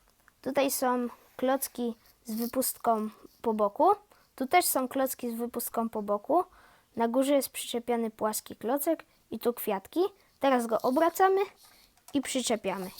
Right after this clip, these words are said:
I mamy piękne donicę z kwiatami. Piękną. Jeżeli macie fajne klocki, możecie zbudować również psa lub inne zwierzę, zwierzę.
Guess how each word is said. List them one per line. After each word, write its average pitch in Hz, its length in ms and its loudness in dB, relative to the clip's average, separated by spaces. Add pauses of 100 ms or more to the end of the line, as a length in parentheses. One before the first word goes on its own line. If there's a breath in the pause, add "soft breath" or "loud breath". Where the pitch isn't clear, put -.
I 269 80 0
mamy 247 280 2
piękne 277 600 -2 (1300)
donicę 214 460 -2
z - 120 -12
kwiatami. - 440 -10 (300)
Piękną. - 360 -14 (1400 loud breath)
Jeżeli 247 340 2
macie 269 300 -2
fajne 233 300 -2
klocki, 233 460 -2
możecie 220 380 -4
zbudować 220 500 -4
również 233 400 -4
psa - 360 -4
lub 208 160 -6 (120)
inne 240 320 0
zwierzę, 190 420 -6 (160)
zwierzę. 208 500 -8